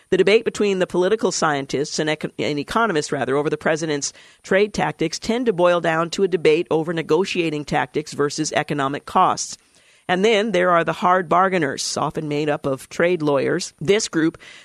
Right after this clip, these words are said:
ranges from protectionists to those seeking genuine change in China's treatment of trade and investment. They ultimately want a deal, albeit a very tough one. They align with the hawks in their low regard to the World Trade Organization,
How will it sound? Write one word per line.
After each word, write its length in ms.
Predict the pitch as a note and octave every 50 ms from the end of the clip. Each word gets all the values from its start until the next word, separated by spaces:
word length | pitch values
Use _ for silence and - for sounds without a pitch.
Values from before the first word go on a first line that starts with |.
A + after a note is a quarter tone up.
| - -
ranges 380 | F3 F#3 G3+ G3+ F#3 G3+ G3 -
from 240 | - F3+ E3+ D#3+
protectionists 760 | - - - - - G3 G3+ - - A3 F3+ E3 F3 G3 - -
to 120 | - D#3+
those 320 | D3+ D#3 D3+ D#3+ D#3 - - - - _ _
seeking 400 | - - G#3 - - E3+ D#3+ D3+
genuine 480 | B2+ D#3 F3+ G3 A3 G#3+ F#3 E3 D#3+
change 420 | - - - F#3+ F#3+ F3 F3+ F#3 E3+
in 120 | E3+ E3+
China's 360 | - - D#3 D3+ D3 D3+ D3
treatment 320 | - - D#3+ D3 - C#3+ C3+
of 80 | C3+
trade 360 | - - - D#3+ C#3+ C#3 D3+ D#3+
and 120 | D3 C#3
investment. 560 | C#3+ C#3+ F3+ F#3+ G#3 - - D#3 C3+ B2+ - _ _ _ _ _ _ -
They 120 | F3+ F#3+
ultimately 420 | G3+ B3+ - C#4 G#3+ F#3 C3 F3
want 220 | E3 D#3 D#3 D#3 D3+
a 60 | C#3+
deal, 340 | C#3 G3 A3+ G3+ D3 D3 F3+
albeit 340 | E3 E3 E3 D#3 E3 D#3+ D#3
a 40 |
very 260 | C#3+ D3+ D3 C#3+ C#3 D3
tough 360 | - - - A3+ B3 - -
one. 260 | F3 D3 C3+ D#3+ - - - - - _ -
They 120 | E3+ G3
align 360 | G#3+ A3+ G#3+ F#3+ F3+ F#3 G3 F#3
with 160 | F3 - -
the 80 | F3
hawks 560 | E3 - F3+ F3 F#3 - - - - - - F3
in 280 | E3 D#3 D3+ D3 D#3
their 260 | D3+ D#3 D3 D3 D3 -
low 420 | - D3 D#3 E3 E3+ E3+ D#3+ D#3+ - -
regard 460 | B2+ C#3 E3 C#3 D#3 D3 D3+ D#3 D3
to 100 | - D#3+
the 80 | D3 C3
World 240 | C#3+ D3 D3 C#3+
Trade 200 | - - F3 G3
Organization, 760 | F#3 E3 D3+ D3+ D3 C#3+ C3+ - B2+ - C#3+ - - C#3+ D#3+